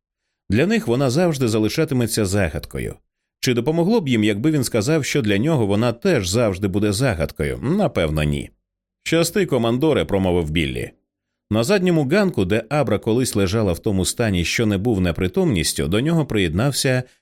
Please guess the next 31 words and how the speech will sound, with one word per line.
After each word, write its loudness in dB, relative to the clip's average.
Джон 0
Далтон. -2
«Я 2
б -4
запропонував 0
тобі 0
моральну 2
підтримку, -2
але, 2
гадаю, 2
ти -2
мусиш 0
зробити 0
це -2
сам». -2
«А 2
ти 0
вже 0
намагався 2
побалакати 0
з -2
нею?» 0
«Так, 0
на 0
прохання 0
Люсі». -2
«Без 0
пуття?» -2
Джон 2
знизав 0
плечима. -4